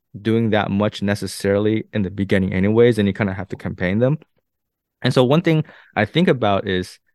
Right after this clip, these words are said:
if I am doing the, uh, you know, one one one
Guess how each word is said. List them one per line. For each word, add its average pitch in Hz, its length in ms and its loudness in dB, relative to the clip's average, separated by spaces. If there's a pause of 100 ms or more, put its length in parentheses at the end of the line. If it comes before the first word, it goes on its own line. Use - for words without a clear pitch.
(580)
if 170 360 2
I 123 260 2
am 104 460 0
doing 101 720 -2 (440)
the, 92 680 -2
uh, 87 340 -2 (760)
you 220 80 -4
know, 190 200 -4 (720)
one 107 160 2
one 120 200 6
one 98 300 4